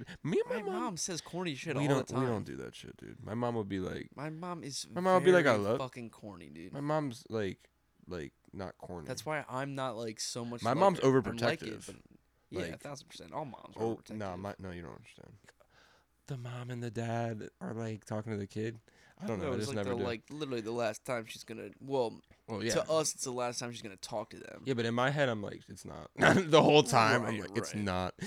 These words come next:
Speaker 1: Same way with, like, Superman dying. I'm like, "Superman didn't
Speaker 2: Dude,
Speaker 1: die.
Speaker 2: before, <sighs> I mean,
Speaker 1: Superman's not dead."
Speaker 2: to me, to me, I was like, "No, they're gonna come back in some form because they're gonna, they're gonna be in, like, Young Avengers." Like, I think they're gonna have, like, a, like, a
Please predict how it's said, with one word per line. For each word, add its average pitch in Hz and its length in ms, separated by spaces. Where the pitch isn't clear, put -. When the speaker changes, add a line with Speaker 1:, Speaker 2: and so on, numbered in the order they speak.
Speaker 1:
Same 165 260
way 170 100
with, 156 160
like, 127 140
Superman 113 480
dying. 113 480
I'm 131 120
like, 117 140
"Superman 147 400
didn't - 180
Speaker 2:
Dude, - 100
Speaker 1:
die. 82 140
Speaker 2:
before, 202 80
<sighs> - 140
I - 20
mean, 196 180
Speaker 1:
Superman's 117 320
not - 140
dead." - 100
Speaker 2:
to - 60
me, 156 200
to 160 100
me, 160 160
I 175 80
was 156 140
like, 143 140
"No, 131 240
they're 131 120
gonna 180 160
come 135 240
back 120 200
in 110 80
some 113 320
form 113 360
because 110 400
they're 127 100
gonna, 151 180
they're 143 160
gonna 175 180
be 123 200
in, 110 140
like, 101 220
Young 92 200
Avengers." - 680
Like, 92 200
I 117 120
think 120 240
they're 113 100
gonna 104 200
have, 107 260
like, 107 180
a, 78 100
like, 110 120
a 107 60